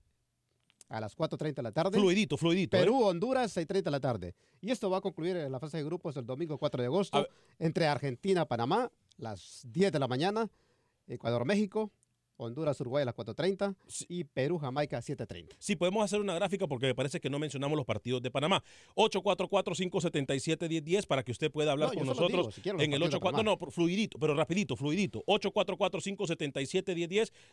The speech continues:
Speaker 2: el teléfono para que usted pueda llamar a cabina si usted quiere dar su opinión. Hoy estamos solamente por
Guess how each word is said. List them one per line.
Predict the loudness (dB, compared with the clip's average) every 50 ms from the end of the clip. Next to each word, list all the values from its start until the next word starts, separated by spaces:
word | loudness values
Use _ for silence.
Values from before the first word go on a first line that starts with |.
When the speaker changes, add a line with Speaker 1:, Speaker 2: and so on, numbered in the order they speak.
| _ -4
Speaker 2:
el | -4 -2
teléfono | 0 0 0 0 0 0 0
para | 2 0 0
que | 0
usted | -2 -2 -2
pueda | 0 2 2
llamar | 2 2 2 2 0
a | 0
cabina | 0 0 0 0 2 2 0
si | 0 -2 -4
usted | -6 -6 -6
quiere | -6 -4 -2 -2
dar | -2 -2
su | -2 -4
opinión. | -6 -4 0 2 2 2 2 0 -4 -14 -20 -20 _ -2
Hoy | 2 2 2
estamos | 2 2 0 0 0 -2 -2
solamente | -2 -2 0 -2 -2 -4 -4 -6
por | -2 2 4 4 4 4 2